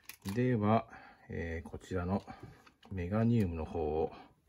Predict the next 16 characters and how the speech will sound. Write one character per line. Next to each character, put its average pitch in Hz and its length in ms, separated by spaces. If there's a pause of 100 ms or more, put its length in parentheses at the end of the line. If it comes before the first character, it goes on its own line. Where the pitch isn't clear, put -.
(880)
見 95 120
て 78 160
い 78 60
き - 100
た 92 120
い 82 60
と 80 120
思 80 160
い 82 60
ま 76 100
す。 - 180
う 95 40
ー - 40
ん、 101 1400
ま 95 320
あ、 - 200